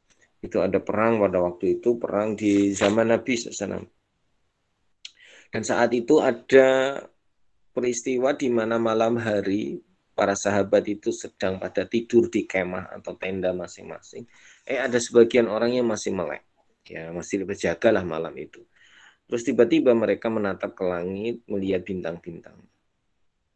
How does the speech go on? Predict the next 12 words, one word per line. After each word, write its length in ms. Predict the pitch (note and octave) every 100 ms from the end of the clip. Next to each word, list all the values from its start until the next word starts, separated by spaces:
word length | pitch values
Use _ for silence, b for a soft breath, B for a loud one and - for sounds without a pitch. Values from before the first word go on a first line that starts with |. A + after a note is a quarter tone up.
| _
Tiba-tiba 480 | - G#2 G2+ G#2 A#2+
kemudian 720 | A#2+ A2 G#2 G2+ A2 B2 D3+ D3 _ _ _ _ _ _ _ _
hujan 400 | A#2+ A#2 D3+ D3+
turun. 480 | D3+ E3+ A2+ - - - _
Nah, 80 | -
saat 320 | F2+ F#2 A#2
hujan 240 | A#2+ A2+ A#2+
turun 240 | A#2+ B2
itu 240 | B2 A#2+ F3+
sebagian 480 | - A2 A2 A#2+
mengatakan 640 | A#2 F2+ E2+ F2+ - B2+ A#2+
ini 240 | A2 G#2